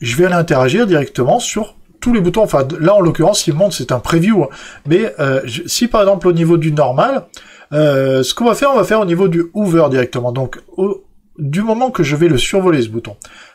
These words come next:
Donc, au niveau du hover, on va lui dire, bah, bien, moi, je veux un style box flat. Ce style box flat, je rentre à l'intérieur. Et donc là, vous voyez, par exemple, là, j'ai, j'ai, j'ai cette couleur.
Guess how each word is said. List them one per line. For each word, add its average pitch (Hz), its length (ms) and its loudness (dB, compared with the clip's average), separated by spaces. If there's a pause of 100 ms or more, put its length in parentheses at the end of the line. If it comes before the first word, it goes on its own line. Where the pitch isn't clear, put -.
Donc, 151 200 -2
au 247 60 2
niveau 214 240 0
du 160 280 0
hover, 127 360 2 (520)
on 147 80 0
va 190 100 2
lui 214 160 2
dire, 226 200 2
bah, 151 240 2
bien, 165 340 -2
moi, 156 180 -2
je 160 100 -2
veux 151 100 0
un 135 100 0
style 180 260 -4
box 131 240 -4
flat. 208 320 -2 (1000)
Ce - 200 -2
style 190 240 0
box 143 220 -2
flat, 147 200 2
je 135 120 -6
rentre 175 280 0
à 143 40 0
l'intérieur. 131 600 -2 (460)
Et 233 240 2
donc 208 240 -2
là, 240 60 2
vous 240 60 2
voyez, 196 180 2
par 147 120 2
exemple, 170 220 0
là, 170 100 4
j'ai, 139 280 0
j'ai, 147 260 -4
j'ai 139 140 -4
cette 175 220 -2
couleur. 196 480 0